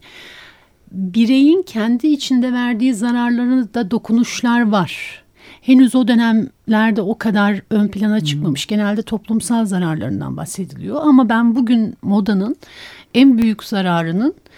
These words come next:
Speaker 1: bireyde de ciddi manada büyük zararlarından birinin görüldüğünü düşünüyorum. Çünkü sürekli mutsuz, sürekli vücuduyla uğraşıyor, çevresiyle uğraşıyor. Ve bu bir döngü halinde.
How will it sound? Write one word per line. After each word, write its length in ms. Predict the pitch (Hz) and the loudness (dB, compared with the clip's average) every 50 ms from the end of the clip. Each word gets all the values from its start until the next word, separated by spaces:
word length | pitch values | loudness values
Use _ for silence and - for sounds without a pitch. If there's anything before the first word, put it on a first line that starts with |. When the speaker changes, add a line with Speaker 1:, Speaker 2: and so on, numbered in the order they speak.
| - - _ _ _ - | -20 -20 _ _ _ -6
Speaker 1:
bireyde 540 | 196 208 208 202 214 220 190 180 262 247 190 | -4 -2 0 0 0 -2 -2 -2 -4 -2 -2
de 260 | 208 233 262 277 233 | -2 -4 -4 -6 -8
ciddi 340 | 214 - _ - 233 233 226 | -10 -12 _ -6 -4 -2 -2
manada 540 | 214 196 190 185 185 175 185 196 254 214 | -2 -2 -2 -2 -2 -4 -4 -4 -4 -4
büyük 180 | 196 226 220 - | -4 -6 -6 -6
zararlarından 720 | - 226 202 196 180 175 170 170 165 165 165 160 160 175 170 | -6 -4 -2 -2 -2 -2 -2 -4 -6 -6 -4 -6 -6 -6 -4
birinin 320 | 185 196 226 269 294 254 | -4 -4 -2 0 0 0
görüldüğünü 560 | 233 247 220 262 226 202 240 254 262 269 226 | 0 0 0 0 0 0 0 0 2 0 0
düşünüyorum. 540 | 196 - - - 196 165 160 151 143 147 190 180 | -2 -6 -8 -6 -6 -4 -4 -4 -6 -6 -8 -8
Çünkü 220 | - - - - | -10 -14 -18 -16
sürekli 400 | - - 277 254 233 - - 190 | -6 -2 -2 -2 -2 -4 -6 -8
mutsuz, 540 | 165 170 196 220 - - - - 262 247 - | -6 -6 -6 -8 -10 -14 -12 -10 -10 -10 -10
sürekli 520 | - - - 233 240 226 - 190 170 160 165 | -12 -10 -6 -4 -4 -4 -6 -10 -14 -12 -12
vücuduyla 520 | 160 - 214 220 190 240 262 254 240 262 | -12 -8 -8 -6 -4 -2 -2 -2 -2 -2
uğraşıyor, 500 | 254 254 247 254 233 - - - 247 254 | -4 -4 -4 -4 -6 -8 -8 -8 -8 -6
çevresiyle 640 | - - - 160 147 160 120 - - 220 220 254 262 | -8 -8 -8 -8 -8 -8 -8 -10 -8 -6 -4 -4 -2
uğraşıyor. 720 | 254 254 262 254 269 262 - - - - 254 247 262 262 - _ _ - - - - - - - - _ _ _ - | -2 -2 -2 -2 -2 -4 -6 -8 -6 -6 -4 -4 -4 -6 -8 _ _ -20 -20 -20 -20 -20 -20 -20 -20 _ _ _ -6
Ve 260 | 202 240 254 254 - - - | -2 -2 -2 -2 -4 -8 -8
bu 220 | 226 240 254 233 | -6 -6 -4 -4
bir 120 | 262 214 196 | -4 -2 0
döngü 340 | 240 240 247 262 262 285 | 0 2 2 2 2 2
halinde. 760 | 311 285 262 254 233 202 190 175 175 175 170 165 160 247 349 | 0 0 0 -2 0 0 0 0 -2 -2 -2 -4 -4 -6 -6